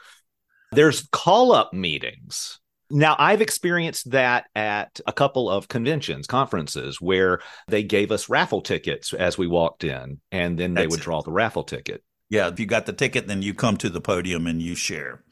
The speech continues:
Speaker 1: Yeah, that's truly letting God decide who's
Speaker 2: Yeah.
Speaker 1: gonna speak at that meeting.
Speaker 2: And then there's discussion meetings. And I've heard a lot of old timers say that y-, you don't wanna go to those discussion meetings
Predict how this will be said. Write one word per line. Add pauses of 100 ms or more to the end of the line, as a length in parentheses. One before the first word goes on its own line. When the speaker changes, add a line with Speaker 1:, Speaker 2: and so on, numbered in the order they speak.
(380)
Speaker 1:
Yeah,
that's
truly
letting
God
decide (100)
who's
Speaker 2:
Yeah.
Speaker 1:
gonna
speak
at
that
meeting. (240)
Speaker 2:
And
then
there's (160)
discussion
meetings.
And
I've
heard
a
lot
of
old
timers
say
that
y-,
you
don't
wanna
go
to
those
discussion
meetings